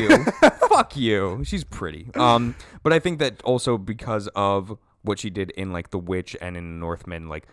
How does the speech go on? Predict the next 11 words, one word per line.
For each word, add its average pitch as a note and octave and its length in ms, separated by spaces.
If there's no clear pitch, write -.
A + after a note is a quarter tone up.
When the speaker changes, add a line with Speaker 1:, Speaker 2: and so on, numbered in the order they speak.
Speaker 1:
working F2 400
well E2 200
with E2 180
Robert E2 320
Eggers, D#2+ 440
like, D#2+ 200
guiding E2+ 420
her D#2+ 320
through, E2+ 400
like, E2 220
what F2 440